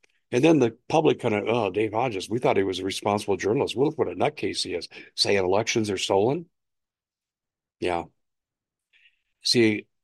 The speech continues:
I'm not bragging that, hey, I was right all along. I'm pissed off because people are so stupid that they fall for the B S that they see in the mainstream media. That's why I do this work. We have to undo the mainstream media.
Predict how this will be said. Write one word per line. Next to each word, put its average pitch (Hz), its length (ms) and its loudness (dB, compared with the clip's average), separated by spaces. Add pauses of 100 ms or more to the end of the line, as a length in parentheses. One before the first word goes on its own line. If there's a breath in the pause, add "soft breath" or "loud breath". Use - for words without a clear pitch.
(320)
I'm 131 160 2
not 123 180 4
bragging 101 440 2
that, 92 120 -2
hey, 101 160 0
I 95 60 2
was 95 180 -2
right 98 200 0
all 90 180 0
along. 95 360 -2 (800)
I'm 107 140 -2
pissed - 320 -4
off 95 200 -4
because 98 280 -8
people 101 300 -6
are 85 60 -4
so 90 140 -8
stupid - 600 0
that - 160 -12
they 92 120 -6
fall 92 340 -2
for 92 120 -8
the 90 100 -12
B 92 240 -4
S 90 200 0
that 87 120 -14
they 92 100 -4
see 95 220 -2
in 87 100 -6
the 90 60 -8
mainstream 90 500 -6
media. 90 360 -6 (800)
That's 101 220 -2
why 98 200 2
I 90 40 0
do 90 180 -2
this 87 220 -2
work. 92 280 -2
We 98 100 -2
have 98 160 -6
to - 180 -6
undo 104 400 2
the 95 80 -4
mainstream 90 540 -2
media. 92 320 0